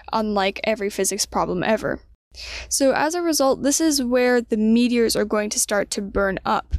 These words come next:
because they're actually interacting with the friction of an actual atmosphere for once. And like the troposphere, actually, it gets colder as you go up because you are getting to thinner and thinner sections of atmosphere,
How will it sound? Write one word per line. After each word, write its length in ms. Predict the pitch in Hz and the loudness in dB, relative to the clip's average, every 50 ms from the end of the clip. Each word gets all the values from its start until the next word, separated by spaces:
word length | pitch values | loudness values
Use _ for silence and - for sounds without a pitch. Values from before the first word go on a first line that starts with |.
| - - | -2 -2
because 340 | 233 220 - 220 214 220 | -4 -2 0 -2 -2 0
they're 200 | 208 214 208 202 | 0 0 0 0
actually 540 | 196 208 208 214 - - - 240 226 208 - | 0 0 -2 -2 -2 -2 0 0 2 0 0
interacting 640 | 208 214 214 - 220 196 185 190 - - 226 208 202 | -2 -4 -4 -2 -2 -2 -2 -2 -2 -2 -2 0 0
with 220 | 202 196 - - | 0 -2 -2 -4
the 80 | 214 214 | -4 -4
friction 640 | - - 285 294 - - - 262 247 247 247 240 - - - - - - - - | -2 0 -2 0 0 0 0 2 4 4 4 2 2 -4 -20 -18 -18 -16 -6 -2
of 140 | 240 233 226 | -2 0 2
an 100 | 233 - - - | 0 -2 -2 -4
actual 520 | - 220 208 208 - - - 202 190 185 - - | -4 -4 -4 -6 -8 -8 -4 -2 -2 -2 0 0
atmosphere 560 | 277 330 - - 220 220 - - - 175 - | 0 0 0 0 -2 -2 -2 -2 -2 -4 -4
for 160 | - - - 156 | -4 -6 -8 -6
once. 480 | - 131 - - - - - - - - - - - - - - - - - - | -4 -4 -6 -4 -4 -2 -4 -4 -4 -10 -20 -20 -20 -20 -20 -20 -20 -20 -12 -2
And 380 | - 240 226 226 226 220 214 - - | 0 0 2 2 2 2 0 0 0
like 240 | - 277 330 330 - | 0 0 0 0 -2
the 80 | 359 320 | -4 -2
troposphere, 680 | - 330 349 339 - 311 - - - 240 226 214 214 | 0 0 0 2 0 0 0 2 2 2 2 2 2
actually, 600 | 202 - 202 202 - - - 233 233 233 - - | 0 0 -2 -4 -4 -4 -4 0 0 0 2 0
it 80 | 233 233 | -2 0
gets 320 | - 277 285 - - - | 0 -2 0 0 -2 -4
colder 520 | - - - 392 392 359 302 220 180 - - | -4 0 2 2 2 4 2 0 0 0 0
as 220 | - 196 202 - | -2 -2 -2 -2
you 80 | 208 214 | -2 0
go 160 | - 196 202 | 0 2 2
up 160 | 214 240 - - - - | 2 2 0 -4 -4 -2
because 420 | - 240 - - 254 247 247 240 - | -2 -2 0 2 2 2 2 2 0
you 200 | 240 247 254 254 | 2 4 4 4
are 120 | 247 247 | 4 2
getting 420 | 240 254 247 247 254 254 247 247 | 2 0 0 2 2 2 0 0
to 180 | - - 254 247 | 0 0 0 0
thinner 420 | - - - 285 277 269 262 262 | 0 -2 0 0 2 2 2 2
and 160 | 254 247 233 - | 2 0 0 0
thinner 220 | 240 226 226 233 | 0 0 0 0
sections 400 | - 226 214 - - 208 208 226 | 0 -2 -4 -2 -2 -2 0 0
of 80 | 208 185 | 0 0
atmosphere, 640 | - 139 - - 220 214 - 226 208 202 208 220 | -2 -2 -2 -2 -2 -2 0 0 2 2 0 -2